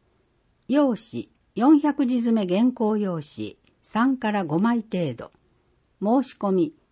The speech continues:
通学している学校へ提出。締め切りは各学校へお問い合わせください。市および府の選考後、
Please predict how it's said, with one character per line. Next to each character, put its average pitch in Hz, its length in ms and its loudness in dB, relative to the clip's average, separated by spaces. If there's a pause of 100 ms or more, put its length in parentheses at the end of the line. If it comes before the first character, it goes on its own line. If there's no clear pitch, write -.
(220)
通 302 260 2
学 285 240 0
し - 100 -8
て 220 200 0
い 214 60 0
る 202 100 -2
学 175 260 -4
校 233 280 0
へ 202 100 -2
提 190 280 -4
出。 - 480 -12 (560)
締 - 160 -2
め 277 140 4
切 262 180 -2
り 226 140 0
は 202 160 0
各 285 300 -2
学 160 240 -4
校 208 240 0
へ 190 140 0
お 175 120 -6
問 226 240 0
い 220 60 -2
合 196 80 -2
わ 190 60 -4
せ 170 160 -6
く 170 100 -6
だ 151 160 -6
さ - 200 -10
い。 233 100 -14 (760)
市 269 420 -4
お 269 80 2
よ 294 180 2
び 156 180 0
府 - 200 2
の 240 160 6
選 185 280 -2
考 180 280 0
後、 160 240 -2